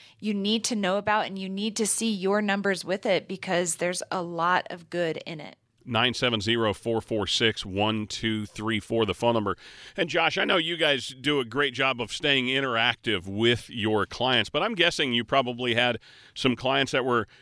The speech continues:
Speaker 2: hearing about this legislation, and right at the beginning of the year, they're calling, raising their hand, saying, "Hold on, wh-, wh-, what changes? Wh-, h-,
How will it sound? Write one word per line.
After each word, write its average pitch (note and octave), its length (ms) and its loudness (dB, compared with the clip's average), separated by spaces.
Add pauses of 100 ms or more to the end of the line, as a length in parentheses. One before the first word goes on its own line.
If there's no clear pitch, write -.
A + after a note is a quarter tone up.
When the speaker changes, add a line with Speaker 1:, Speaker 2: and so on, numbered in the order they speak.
(100)
Speaker 2:
hearing C#3+ 340 2
about B2+ 220 0
this A#2+ 180 -2
legislation, B2 680 2
and G2+ 180 -2
right C3 160 4
at A#2 80 0
the B2+ 80 -8
beginning B2+ 400 2
of A#2 100 0
the A2 80 -2
year, B2+ 380 2
they're A#2+ 180 2
calling, B2 400 0
raising B2 240 0
their A#2+ 140 0
hand, C3 240 2
saying, B2+ 180 0
"Hold C#3 220 -2
on, D3 300 0
wh-, B2 180 -2
wh-, A#2 360 -2
what C3+ 160 0
changes? D3 560 0
Wh-, A#2 460 -4
h-, A#2 160 -6